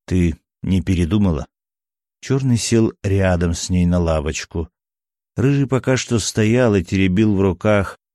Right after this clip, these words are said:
сорванный с рябины ажурный лист.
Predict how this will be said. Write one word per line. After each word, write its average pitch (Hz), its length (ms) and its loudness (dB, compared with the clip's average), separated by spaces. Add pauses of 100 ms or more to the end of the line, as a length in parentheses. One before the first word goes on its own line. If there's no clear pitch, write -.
(120)
сорванный 98 640 0
с - 100 -6
рябины 95 680 0
ажурный 87 600 0
лист. 85 460 -4